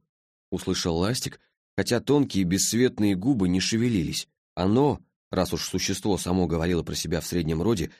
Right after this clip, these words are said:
так и будем его называть, рассматривало живого ребёнка своими чуть раскосыми полусонными глазами и вроде бы молчало, но вот голос зазвучал вновь.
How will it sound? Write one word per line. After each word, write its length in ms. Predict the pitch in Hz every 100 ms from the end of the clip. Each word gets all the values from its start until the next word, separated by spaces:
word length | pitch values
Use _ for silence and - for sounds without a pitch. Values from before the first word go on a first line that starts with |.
| _
так 180 | 85 104
и 20 |
будем 260 | 107 95 76
его 180 | 73 76
называть, 400 | 73 90 113 - _ _
рассматривало 800 | - 123 - 147 156 139 127 120
живого 380 | 104 120 135 107
ребёнка 520 | 101 104 139 113 80 -
своими 440 | - 95 104 113 113
чуть 220 | 113 107
раскосыми 600 | 104 - 123 135 95 87
полусонными 680 | 85 98 95 - 120 113 104
глазами 600 | 110 120 107 76 71 _ _ -
и 60 | 90
вроде 260 | 110 131
бы 120 | 131
молчало, 600 | 131 143 151 160 85 76 _ _ -
но 240 | 101 104
вот 220 | 107 131
голос 420 | 107 110 127 - _ _
зазвучал 520 | 107 110 107 104 107 107
вновь. 360 | 120 85 -